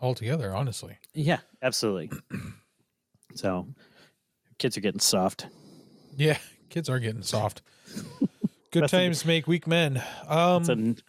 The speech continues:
Speaker 2: another conversation.
Speaker 1: Yeah. Well, so tell me about that. Tell me about how it informs, 'cause your relationship with Twait, with T-, Twait.
Speaker 2: Twait.
Speaker 1: Sorry, Tote. Sorry, Twait.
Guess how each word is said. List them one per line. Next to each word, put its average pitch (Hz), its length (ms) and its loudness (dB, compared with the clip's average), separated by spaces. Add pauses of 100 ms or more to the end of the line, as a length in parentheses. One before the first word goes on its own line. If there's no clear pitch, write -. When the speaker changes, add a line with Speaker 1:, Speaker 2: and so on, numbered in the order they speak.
(200)
Speaker 2:
another 139 240 4
conversation. 104 800 0
Speaker 1:
Yeah. 120 260 4 (540)
Well, 190 180 4
so 196 640 4
tell 202 160 2
me 220 80 4
about 143 220 4
that. 107 180 2
Tell 151 100 2
me 165 80 4
about 147 240 4
how 135 220 4
it 131 100 2
informs, 120 880 -2
'cause 151 160 0 (160)
your 175 240 2
relationship 160 580 2
with 127 120 -2
Twait, 135 300 0 (280)
with - 180 -14
T-, - 260 -10
Twait. - 440 -6 (400)
Speaker 2:
Twait. 104 180 -2
Speaker 1:
Sorry, 110 200 2
Tote. - 360 -6
Sorry, 135 280 2
Twait. 104 340 -4